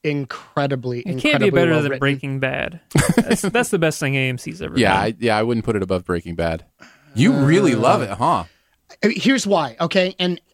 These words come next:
Speaker 1: and I'm not taking it away, 'cause anyone who knows me knows I'm a massive Breaking Bad fan, okay?
Speaker 2: Yeah.
Speaker 1: Um, I've got the Crystal Ship up on my shelf, on my shelf. Um,
Speaker 3: Uh-huh.
Speaker 1: but here's the thing. Breaking Bad was, was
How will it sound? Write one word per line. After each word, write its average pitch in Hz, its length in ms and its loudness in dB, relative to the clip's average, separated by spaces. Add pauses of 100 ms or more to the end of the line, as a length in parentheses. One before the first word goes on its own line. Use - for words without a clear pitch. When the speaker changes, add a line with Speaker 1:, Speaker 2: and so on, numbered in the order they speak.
(120)
Speaker 1:
and 180 180 0
I'm 175 100 2
not 220 160 0
taking 214 160 -2
it 175 60 0
away, 156 180 0
'cause 147 320 -2
anyone 208 340 2
who 175 100 2
knows 156 280 0
me 175 120 0
knows 160 480 0
I'm 139 360 -2
a 139 80 -4
massive 143 540 0
Breaking 131 280 -2
Bad 123 280 -4
fan, 107 320 -12
okay? 139 320 -2 (160)
Speaker 2:
Yeah. - 280 -8
Speaker 1:
Um, 127 540 -2
I've 131 140 -6
got 147 180 -2
the 143 60 -10
Crystal 151 400 -2
Ship - 280 -2
up 147 140 -4
on 147 100 0
my 143 140 0
shelf, 151 380 0 (200)
on 151 120 -2
my 143 80 -2
shelf. 156 460 -2
Um, 143 80 6
Speaker 3:
Uh-huh. 113 240 4 (600)
Speaker 1:
but 175 240 2
here's 208 240 0
the 202 80 0
thing. 147 280 0
Breaking 196 280 -2
Bad 170 220 0
was, 135 280 -2
was 143 220 -4